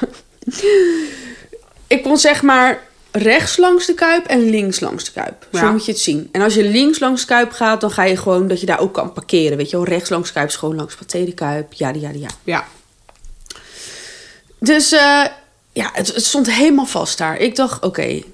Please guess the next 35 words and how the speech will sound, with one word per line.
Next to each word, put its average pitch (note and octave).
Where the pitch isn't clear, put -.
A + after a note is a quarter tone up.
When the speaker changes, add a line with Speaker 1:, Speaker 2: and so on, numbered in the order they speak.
Speaker 1:
iedereen G#3+
wil F3+
naar F3
links, C#4
daar G3+
staat -
het -
vast." B3
Weet G#3+
je G#3+
wat, A#3
ik C4
kan B3
twee, A#3+
ik F4
kan C4
twee F#3+
kanten C#4
op. -
Speaker 2:
Ja. F3
Speaker 1:
Ik D4
kan G#3
naar G#3
rechts B3
gaan. F#3
Hè? A#3+
Ik, -
Speaker 2:
Ja. -
Speaker 1:
dan G#3+
ga A3
ik G3
nu A#3+
die B3
weg A3
op. -